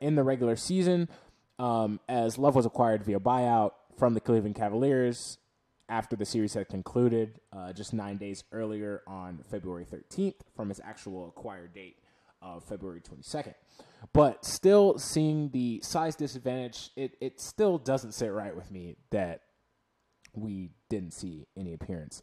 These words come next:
of Kevin Love. But moving you forward, you know, the Heat performed, uh, in game two a,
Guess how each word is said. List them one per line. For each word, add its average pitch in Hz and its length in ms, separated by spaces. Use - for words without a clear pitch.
of 78 340
Kevin 87 520
Love. 113 480
But 196 100
moving 269 260
you 254 100
forward, 151 500
you 202 160
know, 180 260
the 156 180
Heat - 440
performed, 135 1120
uh, 110 260
in 104 160
game 131 340
two 101 800
a, 87 200